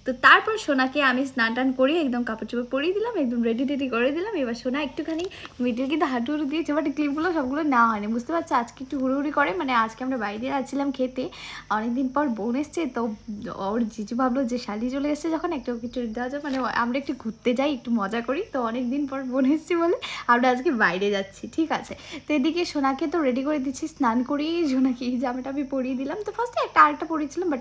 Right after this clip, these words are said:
পরে মনে হলো এটা পরিয়ে দিই। তারপর সোনা এদিকে একটুখানি দুষ্টুমি করছিল, পাটা কীভাবে কামড়াচ্ছে, তোমরা just দেখতে থাকো গাইস, তোমরা just দেখলে হেসে যাবে। তো এই যে এখনও কিন্তু ও এইভাবে পাটা কামড়ে কামড়ে কামড়ে কামড়ে যায়, কি দুষ্টুমি স্টার্ট করেছে, দেখতে পাচ্ছ?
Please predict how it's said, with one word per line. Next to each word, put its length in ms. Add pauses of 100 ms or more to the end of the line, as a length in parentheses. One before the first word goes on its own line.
(140)
পরে 180
মনে 180
হলো 140
এটা 220
পরিয়ে 280
দিই। 100 (360)
তারপর 280
সোনা 300
এদিকে 300
একটুখানি 380
দুষ্টুমি 360
করছিল, 320 (440)
পাটা 340
কীভাবে 420
কামড়াচ্ছে, 680
তোমরা 280
just 200
দেখতে 340
থাকো 260
গাইস, 300
তোমরা 240
just 220
দেখলে 320
হেসে 480
যাবে। 220 (280)
তো 60
এই 240
যে 80
এখনও 520
কিন্তু 240
ও 60
এইভাবে 440
পাটা 360
কামড়ে 280
কামড়ে 200
কামড়ে 240
কামড়ে 220
যায়, 320 (540)
কি 400
দুষ্টুমি 560
স্টার্ট 340
করেছে, 300
দেখতে 260
পাচ্ছ? 260